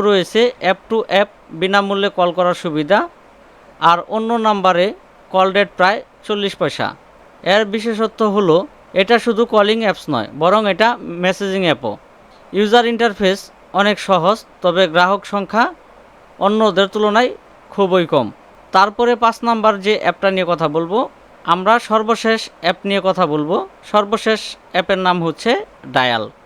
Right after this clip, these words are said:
ডায়াল, যেটা তৈরি করেছে লিংক থ্রি টেলিকম, নাম্বার সিরিজ জিরো নাইন সিক্স সেভেন এইট। এই অ্যাপেও রয়েছে app to app বিনামূল্যে কল করার সুবিধা, কল রেট প্রায়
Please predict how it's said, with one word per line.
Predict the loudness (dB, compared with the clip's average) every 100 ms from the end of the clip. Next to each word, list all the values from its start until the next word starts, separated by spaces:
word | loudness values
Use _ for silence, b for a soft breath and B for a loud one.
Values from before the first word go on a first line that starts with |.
| -20 -20 -18 -2
ডায়াল, | 0 2 0 -2 -12 _ -6
যেটা | -4 -4 0
তৈরি | 0 2 2
করেছে | 2 2 2 -2 -2 -4
লিংক | -2 -2 -2
থ্রি | -2 0 0
টেলিকম, | 0 0 -2 -4 -10 -20 -20 -20 -14 0
নাম্বার | 0 2 -2 -2
সিরিজ | -2 -2 -6 -10 -20 _ -12 -4
জিরো | -2 2 2
নাইন | 0 -4 -14 -20 -8
সিক্স | -8 -2
সেভেন | 0 2 0 0
এইট। | -4 -14 -20 b b
এই | 0 4 4
অ্যাপেও | 2 2 2
রয়েছে | 2 0 0 0 -2 -4 -4
app | -2 -2
to | 0 2
app | 0 -2 -6
বিনামূল্যে | -2 -2 0 -2 0
কল | 0 0
করার | 0 -2 -4
সুবিধা, | -6 -6 -6 -6 -10 -20 -20 -20 -20 -20 -6
কল | 2 2 2
রেট | 0 0
প্রায় | 2 2